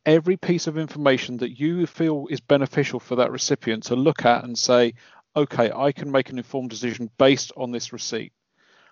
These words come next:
I don't need to log on to a system. I don't need to go and collect information from anywhere else. All of that data is in this message. Do I get out of bed? Do I just roll over and go back to sleep again?"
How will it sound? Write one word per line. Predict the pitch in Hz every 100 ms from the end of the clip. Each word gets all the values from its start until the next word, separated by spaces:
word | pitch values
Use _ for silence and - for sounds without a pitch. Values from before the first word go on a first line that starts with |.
| _
I | 131
don't | 123 165 175
need | 160 151
to | 139
log | 135 143
on | 139
to | 127 117
a |
system. | - - - 110
I | 113
don't | 117 151 156
need | 151
to | -
go | 139 135
and | 131 120
collect | 143 127 -
information | 127 127 123 120 -
from | 117 123
anywhere | 123 120 123
else. | 117 104 - - _ _ _ -
All | 151 180
of | 156
that | 143 131
data | - 127 123 127 -
is | 123 120
in | 131 143
this | 135 - 135
message. | 117 - 151 165 - - _ _ _ _ _ _ _ _ _ _ _
Do | - 147 135
I | 123
get | 123
out | 110 98
of | -
bed? | 107 - _ -
Do | 156 147
I |
just | 139 131 139
roll | 135 127
over | 120 117 120
and | 120
go | 120
back | 113 117
to | -
sleep | - 120 110
again?" | 107 107